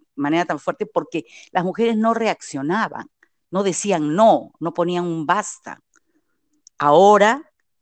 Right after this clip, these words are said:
la forma como algunas mujeres se conducen va generando una reacción que puede ser más violenta, pero esa no es responsabilidad de las mujeres.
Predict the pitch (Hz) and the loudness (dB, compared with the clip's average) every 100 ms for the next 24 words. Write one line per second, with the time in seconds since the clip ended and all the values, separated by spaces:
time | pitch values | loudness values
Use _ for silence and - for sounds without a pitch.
0 | _ - 151 139 - 208 240 254 254 170 | _ -4 -2 -2 -2 0 0 0 -4 -6
1 | 151 135 139 180 214 202 - 196 196 - | -4 -4 -4 -8 -8 -10 -10 -10 -10 -10
2 | 143 143 175 196 202 _ _ _ - 208 | -8 -6 -8 -10 -16 _ _ _ -4 -4
3 | - 226 180 170 196 202 202 196 160 135 | -2 -4 -2 0 0 -4 -4 -6 -6 -8
4 | - 196 190 - 175 180 165 185 180 180 | -8 -12 -10 -10 -6 -6 -6 -8 -6 -6
5 | 151 139 160 196 151 - - 156 170 185 | -6 -4 -2 -4 -6 -10 -6 0 0 0
6 | 214 196 208 269 277 269 147 135 135 139 | -2 -2 0 2 0 0 -6 -6 -6 -2
7 | 147 160 151 143 - 202 165 107 | 0 0 -2 -6 -6 -6 -6 -8